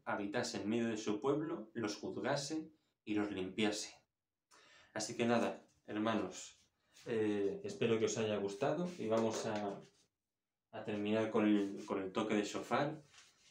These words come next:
Eh, mm, como veis, pues ha sido una conclusión de todo, eh, el estudio que, que he hecho con, con la quejilá de esta porción. Y bueno, eh,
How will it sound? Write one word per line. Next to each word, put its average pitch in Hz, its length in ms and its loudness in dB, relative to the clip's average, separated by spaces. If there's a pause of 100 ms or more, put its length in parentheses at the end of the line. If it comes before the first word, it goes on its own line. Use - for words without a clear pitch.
Eh, 104 640 0 (540)
mm, 104 800 2 (140)
como 104 260 6
veis, 123 160 4
pues 120 180 -2
ha 113 60 0
sido 113 200 0
una 107 180 2
conclusión 120 840 2
de 104 120 0
todo, 104 680 2
eh, 101 680 -8
el 117 160 -6
estudio 110 500 0
que, 101 420 -4
que 101 80 -4
he 104 60 6
hecho 104 260 0
con, 95 380 -2
con 95 160 0
la 95 80 -4
quejilá 104 400 2
de 101 100 4
esta 104 240 -2
porción. 123 500 -2 (480)
Y 117 100 2
bueno, 110 380 4
eh, 101 720 0